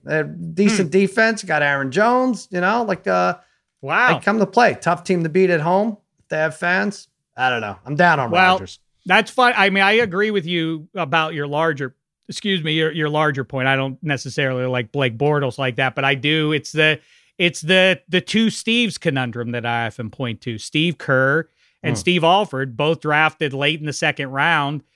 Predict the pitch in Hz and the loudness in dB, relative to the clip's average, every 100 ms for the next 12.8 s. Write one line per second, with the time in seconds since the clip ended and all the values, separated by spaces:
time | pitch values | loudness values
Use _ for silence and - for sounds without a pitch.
0 | _ _ 170 156 143 - 160 151 143 160 | _ _ -4 -2 -2 2 2 2 0 0
1 | 170 151 151 151 160 156 151 147 143 151 | 2 0 0 0 2 4 2 0 0 0
2 | 147 139 147 147 135 151 151 147 139 - | -2 -2 -4 -4 -2 0 -2 -4 -4 -2
3 | 151 143 143 - 156 147 143 143 135 139 | 0 0 -2 -4 -2 0 -2 -2 -4 -2
4 | 147 139 135 127 151 156 135 139 147 131 | -2 -4 -6 -4 -4 -2 0 0 0 0
5 | 135 127 135 131 127 131 135 135 - _ | 0 0 -2 -2 -6 -4 -2 -4 -6 _
6 | _ - 147 - 139 - 139 139 143 127 | _ -2 -2 0 -4 -4 -2 0 0 0
7 | _ - 135 143 139 135 123 - 190 185 | _ -6 0 2 2 0 -4 0 2 2
8 | 107 131 139 - _ _ _ - 185 170 | 2 0 -4 -8 _ _ _ 0 2 4
9 | 202 185 185 - 180 190 185 180 143 196 | 4 4 2 -2 -2 0 0 0 0 2
10 | 180 180 180 180 226 - 180 165 170 185 | 4 4 2 0 -8 -10 -6 -4 0 0
11 | 180 202 185 180 170 170 170 _ _ - | 0 0 0 2 0 -2 -6 _ _ -18
12 | 208 165 220 175 196 220 135 101 | -10 -10 -4 2 2 2 -2 -8